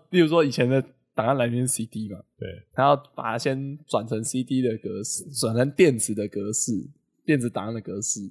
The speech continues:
Speaker 2: 对。
Speaker 1: 然后再去压成M P三。
Speaker 2: 对。
Speaker 1: 然后
Speaker 2: 你就去借了很多C D来转，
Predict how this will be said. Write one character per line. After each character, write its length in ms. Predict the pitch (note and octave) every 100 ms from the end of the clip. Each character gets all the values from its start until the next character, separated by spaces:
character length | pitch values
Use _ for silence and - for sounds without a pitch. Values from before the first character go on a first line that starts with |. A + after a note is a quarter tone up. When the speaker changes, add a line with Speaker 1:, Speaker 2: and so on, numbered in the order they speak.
| _
Speaker 2:
对。 260 | - - B2 _ -
Speaker 1:
然 100 | G#2+
后 60 |
再 140 | A#2 C3+
去 140 | C3
压 160 | A#2 A2+
成 100 | G#2+
M 100 | G2+
P 140 | G2
三。 180 | G#2 - B2 -
Speaker 2:
对。 120 | G2+ F2 - _ _ _ _
Speaker 1:
然 120 | A#2
后 540 | D3 D3 C3 A#2 - -
Speaker 2:
你 100 | G#2+
就 100 | A#2+
去 140 | B2
借 260 | B2 C3+ G2+
了 140 | F#2
很 120 | E2 D#2+
多 240 | F2+ F2+
C 220 | F2+ G2
D 160 | F2 F#2
来 80 | F2+ G2
转， 200 | -